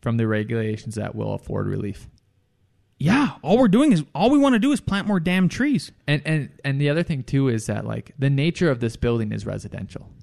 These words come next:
Speaker 1: So we're not, i-, if the spirit is to go from commercial to buffer commercial, the nature of the building itself is residential. The sound has already been taken care of, and the aesthetics have already been taken care of.
Speaker 2: Yeah.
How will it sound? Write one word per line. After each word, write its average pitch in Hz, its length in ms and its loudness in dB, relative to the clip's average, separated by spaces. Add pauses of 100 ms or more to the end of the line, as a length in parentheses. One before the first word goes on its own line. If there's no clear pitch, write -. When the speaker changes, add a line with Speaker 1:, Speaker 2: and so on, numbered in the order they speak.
(460)
Speaker 1:
So 143 120 2
we're 131 120 2
not, 135 400 0 (420)
i-, 147 160 -2
if 139 160 0
the 131 100 2
spirit 143 460 2
is 123 240 -4
to 117 200 -2
go 117 160 0
from 117 180 -6
commercial 113 580 -2
to 135 100 -6
buffer 107 340 -4
commercial, 110 640 -4 (1500)
the 131 100 4
nature 135 520 2
of 113 120 -2
the 110 80 -4
building 123 400 -2
itself 107 380 -6
is 107 100 -8
residential. 101 640 -8 (460)
The 107 100 -4
sound 113 340 -2
has 117 100 -2
already 107 260 -4
been 104 220 -10
taken 110 300 -10
care - 200 -12
of, 95 80 -12
and 98 120 -8
the 101 100 -8
aesthetics - 400 -12
have - 100 -14
already - 200 -12
been 131 140 -12
taken - 300 -12
care - 180 -18
of. - 120 -20
Speaker 2:
Yeah. 107 220 0